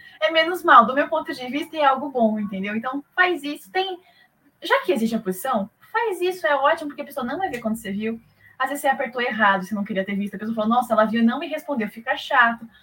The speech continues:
Ou é um tema complicado que você não quer responder naquele momento, você não responde. Eu acho que, do meu ponto de vista, foi uma coisa linda que aconteceu na minha vida, entendeu? Então, também não coloque quando você viu a última vez. Você não vai ver quando a pessoa viu da última vez, mas ela vai responder você quando ela quiser,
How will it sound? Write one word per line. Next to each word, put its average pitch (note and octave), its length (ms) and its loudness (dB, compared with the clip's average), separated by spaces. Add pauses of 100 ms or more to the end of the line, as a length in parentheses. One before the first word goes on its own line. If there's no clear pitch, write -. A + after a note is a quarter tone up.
(180)
Ou C#4+ 100 4
é D#4 80 6
um D#4+ 100 -2
tema D4+ 220 0
complicado D#4+ 480 2
que C#4+ 60 -4
você D#4 100 -8
não D#4 100 -2
quer E4 120 -2
responder C#4+ 240 -6
naquele B3+ 180 -10
momento, C4+ 300 -6
você E4+ 80 -10
não E4 120 -4
responde. D#4 480 -4
Eu D4+ 60 0
acho D#4 180 -2
que, E4 180 -8 (260)
do A3+ 100 -10
meu E4+ 140 -4
ponto C#4 200 -2
de G#3 120 -4
vista, A3 340 -4
foi A#3 160 -4
uma A#3 160 2
coisa A#3 340 -2
linda C4 380 -4
que C#4+ 80 -6
aconteceu B3+ 320 -6
na A3 100 2
minha A3 220 4
vida, F3+ 240 -4
entendeu? F3+ 320 -6
Então, G#3+ 300 -4 (420)
também D#4+ 180 2
não E4 140 2
coloque D4 240 2
quando C#4+ 160 0
você D4+ 80 -10
viu C4+ 120 -6
a C4 40 -2
última C#4 260 -2
vez. F#3 360 -4
Você - 140 -2
não A4 100 -2
vai G4+ 120 4
ver D#4 100 -2
quando C#4+ 140 -2
a A#3+ 40 -8
pessoa A#3 260 -6
viu G3+ 100 -6
da F#3+ 60 -4
última G#3 240 -2
vez, G3 180 0
mas C4 140 -2
ela D4 120 4
vai D#4+ 100 4
responder D4+ 420 -2
você C4 240 -4
quando D4+ 120 -4
ela D4 160 6
quiser, - 520 0